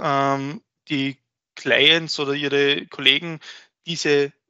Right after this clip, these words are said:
Passwortrichtlinien nicht erfüllen, bekommen die eine Meldung, dass sie das nachholen müssen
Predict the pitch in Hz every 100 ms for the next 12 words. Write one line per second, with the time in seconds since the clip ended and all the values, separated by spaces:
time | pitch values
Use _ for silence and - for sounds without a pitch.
0 | _ 120 - - 156 135 151 165 - 156
1 | 139 135 143 196 - 165 175 165 165 151
2 | - 135 139 147 156 143 135 131 123 123
3 | 151 156 147 135 - 131 123 131 117 139
4 | - - _ _ 156 156 151 151 - -